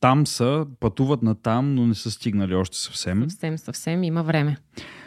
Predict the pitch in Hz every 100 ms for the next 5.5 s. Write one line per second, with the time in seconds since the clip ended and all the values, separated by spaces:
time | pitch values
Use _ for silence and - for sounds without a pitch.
0 | - - - 143 - 113 110 135 143 160
1 | 160 - 147 143 - 143 143 139 - 131
2 | 127 127 - 123 113 117 110 113 104 98
3 | 104 101 - 104 101 98 98 95 95 92
4 | 92 90 92 98 - 101 95 98 92 85
5 | 95 92 92 92 90